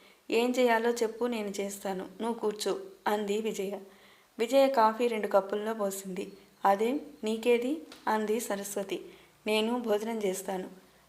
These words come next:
"ఆ, ఇప్పుడే చేస్తావా? నువ్వు తీసుకో," అంటూ విజయ్కి మరో కప్పులో తన కప్పులోంచి సగం పోసింది.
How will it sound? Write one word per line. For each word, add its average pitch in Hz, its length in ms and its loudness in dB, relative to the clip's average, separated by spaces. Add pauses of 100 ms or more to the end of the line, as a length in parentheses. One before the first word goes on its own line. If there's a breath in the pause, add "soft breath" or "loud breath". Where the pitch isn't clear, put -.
(120)
"ఆ, 220 160 4
ఇప్పుడే 214 360 2
చేస్తావా? 208 580 -2 (260)
నువ్వు 214 200 -2
తీసుకో," 202 480 -4 (200)
అంటూ 214 300 0
విజయ్కి 208 680 -2 (420 loud breath)
మరో 233 220 6
కప్పులో 233 380 4
తన 226 200 0
కప్పులోంచి 208 640 -2
సగం 196 340 -2
పోసింది. 190 600 -2